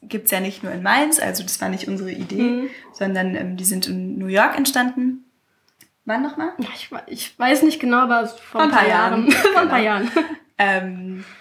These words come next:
Speaker 1: genau, und von da aus hat sich die Idee dann halt so verbreitet.
Speaker 2: Mhm.
Speaker 1: Also es hat echt angefangen mit Catcalls of N Y C und,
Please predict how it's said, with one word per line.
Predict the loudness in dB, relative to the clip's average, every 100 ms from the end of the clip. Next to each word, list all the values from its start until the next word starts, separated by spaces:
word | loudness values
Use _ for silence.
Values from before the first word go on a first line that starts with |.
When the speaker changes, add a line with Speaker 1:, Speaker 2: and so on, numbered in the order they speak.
| -2
Speaker 1:
genau, | 2 2
und | 2
von | 2
da | 4
aus | 4 2
hat | 0
sich | -4
die | -8
Idee | -6 -4
dann | -4
halt | -2
so | -4
verbreitet. | -4 -6 -4 -4 -4
Speaker 2:
Mhm. | -2
Speaker 1:
Also | 0
es | 2
hat | 4
echt | 4 2
angefangen | 0 0 -2 -4
mit | -6 -6
Catcalls | -6 -6 -6 -8 -6
of | -8
N | -8 -10
Y | -8 -4
C | -2 0 -2 -4
und, | -6 -8